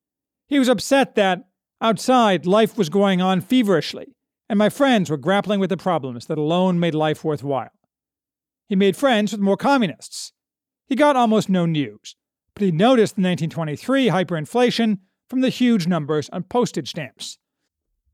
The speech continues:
He got a letter after two years from an unnamed compatriot who narrated how all his old companions had scattered or been killed. Finally, in nineteen twenty-seven, he got out,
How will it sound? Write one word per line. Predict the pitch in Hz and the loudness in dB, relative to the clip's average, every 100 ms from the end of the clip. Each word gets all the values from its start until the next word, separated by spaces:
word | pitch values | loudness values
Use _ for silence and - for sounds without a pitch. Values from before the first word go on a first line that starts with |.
| _ _ | _ _
He | - | -6
got | 185 170 | -2 0
a | 175 | 2
letter | 277 202 113 _ | 2 2 -2 _
after | 185 - 180 | -8 -6 -8
two | - 233 | 0 2
years | 185 135 117 127 - | 2 0 -2 -6 -10
from | - 202 | -2 -2
an | 202 | 2
unnamed | 254 226 208 196 190 | 2 4 4 2 -2
compatriot | 180 196 175 - 165 _ _ _ | -2 0 -2 -6 -12 _ _ _
who | - | -2
narrated | 196 214 254 240 233 208 | 2 4 6 6 4 2
how | 190 190 | 2 0
all | 196 233 254 | 2 4 4
his | 214 | 4
old | 202 190 | 2 0
companions | 202 180 170 165 165 | -2 -2 -2 -2 -4
had | 165 147 | -6 -8
scattered | - 208 196 196 190 | -4 0 2 0 -2
or | 170 | -6
been | 151 165 | -4 -4
killed. | 170 120 - _ _ _ _ _ _ _ _ _ _ | -4 -6 -10 _ _ _ _ _ _ _ _ _ _
Finally, | 254 269 269 254 247 | 2 4 4 4 2
in | 202 | 2
nineteen | 214 247 262 | 2 2 0
twenty-seven, | 175 208 190 170 143 151 | 0 0 0 -2 -4 -4
he | 156 | -2
got | 165 156 | 0 0
out, | 185 147 | 0 -2